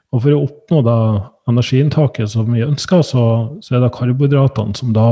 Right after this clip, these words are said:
blir kanskje så lite som halvparten av det den mannen spiser. Jeg vil ikke gi noen konkrete tall her, fordi det er så variabelt, men min erfaring er også at, eh, kvinner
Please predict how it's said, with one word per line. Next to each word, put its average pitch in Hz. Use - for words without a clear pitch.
blir 104
kanskje 143
så -
lite 117
som 110
halvparten 127
av 110
det 110
den 98
mannen 104
spiser. -
Jeg 135
vil 156
ikke 135
gi 143
noen 113
konkrete 135
tall 143
her, 107
fordi 113
det 120
er 120
så 107
variabelt, 120
men 127
min 165
erfaring 147
er 123
også 123
at, -
eh, 117
kvinner 139